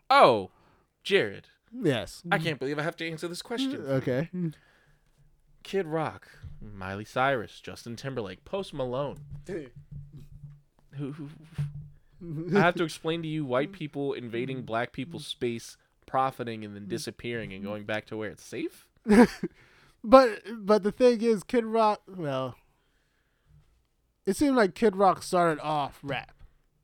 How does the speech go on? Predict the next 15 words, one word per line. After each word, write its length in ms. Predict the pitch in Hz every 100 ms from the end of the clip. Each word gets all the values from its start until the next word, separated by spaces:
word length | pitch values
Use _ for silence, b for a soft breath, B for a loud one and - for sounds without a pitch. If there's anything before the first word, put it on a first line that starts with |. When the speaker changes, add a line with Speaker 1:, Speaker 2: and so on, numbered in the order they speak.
| _
Speaker 1:
Yes. 440 | 131 170 - - _ _ _ _ _ _ _ _ _ _ _ _ _ _ _ _ _ _ _ _ _ _ _ _ _ _ 156
Speaker 2:
Like, 180 | 151
he, 240 | 147 190 156 -
he, 320 | 196 180 156 _
he 180 | 190 170
started 420 | - 208 233 220
off 220 | 214 196 151
rap 500 | 147 151 127 - - _ _ _ _ _ _ _ _ _ _
and 260 | 165 165 143
then 580 | 180 180 170 160 147 135
was 160 | 151 143
like 320 | 151 143 135 - - -
Speaker 1:
He 180 | 180 196
started 380 | - 175 160 127
off 260 | 127 143